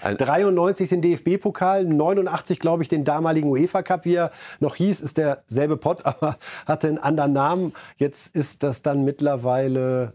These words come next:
Speaker 2: D-F-B-Pokal dreißig Jahre her.
Speaker 1: Eigentlich, ein Eigentlich-Club.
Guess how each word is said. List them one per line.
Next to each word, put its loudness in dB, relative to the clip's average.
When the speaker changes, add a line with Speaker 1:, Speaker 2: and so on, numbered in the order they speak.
Speaker 2:
D-F-B-Pokal -2
dreißig -2
Jahre 0
her. -4
Speaker 1:
Eigentlich, -4
ein -2
Eigentlich-Club. -4